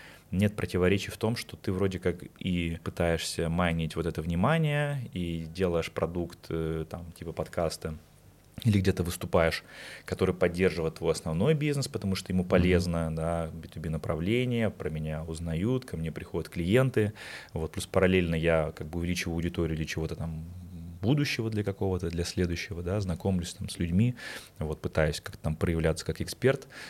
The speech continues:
Speaker 1: Вот, мне кажется, что вот такая, знаешь, такой сетап, он прикольный. Ну, плюс еще, опять же, моя менторская история тоже. Мы же, как бы, я нигде ее не афиширую, не продаю. Это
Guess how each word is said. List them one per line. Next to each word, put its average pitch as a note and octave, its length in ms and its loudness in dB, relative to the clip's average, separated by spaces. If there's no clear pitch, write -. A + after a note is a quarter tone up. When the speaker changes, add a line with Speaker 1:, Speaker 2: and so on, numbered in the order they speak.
Speaker 1:
Вот, D#2 320 -4
мне F2 160 4
кажется, F#2+ 300 2
что D#2+ 460 0
вот D#2 140 -4
такая, D#2 340 -2
знаешь, D#2 220 -4
такой - 220 -2
сетап, - 320 2
он F2 100 0
прикольный. D#2+ 400 -2
Ну, A2 100 4
плюс G2 180 0
еще, - 140 2
опять D#2+ 200 2
же, D#2+ 100 -2
моя D#2+ 140 2
менторская E2 440 0
история C#3 340 6
тоже. D#2+ 280 -2
Мы D#2+ 160 -2
же, D#2+ 160 -4
как E2+ 160 -12
бы, D#2+ 100 -6
я E2 120 -2
нигде F2 240 0
ее E2 100 2
не E2 80 2
афиширую, F2+ 400 0
не E2 80 0
продаю. E2 380 2
Это F2 200 -2